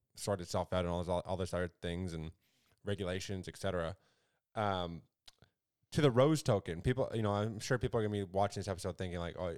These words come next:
is the Rose token worth investing in?" And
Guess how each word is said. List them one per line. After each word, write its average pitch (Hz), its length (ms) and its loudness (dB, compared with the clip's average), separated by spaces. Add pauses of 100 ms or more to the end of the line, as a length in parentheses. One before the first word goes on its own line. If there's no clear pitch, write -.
is 95 160 -4
the 95 80 -4
Rose 117 260 4
token 107 360 -4
worth 92 240 -2
investing 101 420 0
in?" 80 220 -8 (760)
And 104 640 0